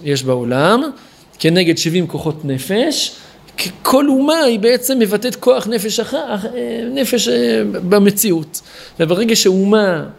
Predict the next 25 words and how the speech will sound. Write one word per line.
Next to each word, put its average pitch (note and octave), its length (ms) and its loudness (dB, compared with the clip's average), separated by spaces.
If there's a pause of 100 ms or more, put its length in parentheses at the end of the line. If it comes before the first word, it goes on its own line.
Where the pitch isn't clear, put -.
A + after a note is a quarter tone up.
(100)
נאבדת, E3+ 680 2
אז F#3+ 140 0
גם A3 200 2
הכוח D#4 440 2
הזה G#3+ 220 2
במציאות G#3 640 2 (420)
נאבד. D#3+ 520 4 (640)
אז F3+ 120 -4
גם C4+ 160 2
פה - 160 0
הוא D4+ 160 4
הולך B3+ 240 2
על A#3 80 4
אותו G#3+ 180 2
עיקרון, G3 640 2
כאילו E3 200 -10
שיש G#3 300 0
איזה, F3 500 -2 (140)
כל A3+ 160 0
אומה A#3 240 0
יש G#3+ 160 0
לזה F3+ 200 -2
משהו A3+ 580 -2
מיוחד G#3 540 -2
משלה, F3 520 0